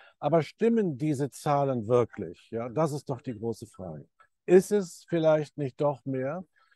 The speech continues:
Oder wenn ihr im, äh, Supermarkt einkauft, habt ihr euch dann auch schon gewundert,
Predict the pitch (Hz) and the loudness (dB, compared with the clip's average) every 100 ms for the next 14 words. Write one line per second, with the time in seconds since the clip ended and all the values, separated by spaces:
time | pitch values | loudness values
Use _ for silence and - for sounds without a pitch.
0 | _ 139 175 190 170 147 175 180 - 170 | _ 2 4 6 4 2 0 -2 0 2
1 | 175 180 - _ _ _ _ 156 160 160 | 4 2 -4 _ _ _ _ -6 -4 -2
2 | 151 147 - 147 147 127 185 175 156 135 | -4 -8 -6 -2 -2 -2 0 2 0 -4
3 | 147 160 147 170 165 160 _ _ - 147 | -8 -8 -2 0 0 -2 _ _ -8 -4
4 | 165 143 151 143 151 156 151 139 131 143 | -2 -2 -4 -2 -2 0 0 0 2 2
5 | 143 | 2